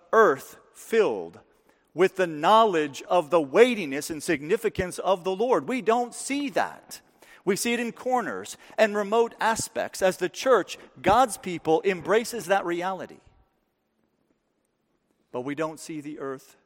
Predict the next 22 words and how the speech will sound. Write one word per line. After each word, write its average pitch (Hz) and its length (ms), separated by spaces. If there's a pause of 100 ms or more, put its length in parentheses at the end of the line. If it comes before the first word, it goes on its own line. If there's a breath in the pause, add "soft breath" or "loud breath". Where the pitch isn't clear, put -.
(120)
filled - 680 (1120)
with 107 120
the 120 80
knowledge 113 680 (960)
of 110 140
the 120 60
glory 113 360
of 95 60
the 104 100
Lord. 90 320 (1800)
Even 156 180
in 160 80
Habakkuk's 147 560
day, - 320 (840)
as 143 160
Chaldea 165 640
comes 175 640
into 185 680 (280 soft breath)
a-, 156 160
and 170 80
invades 156 720
Judah 143 400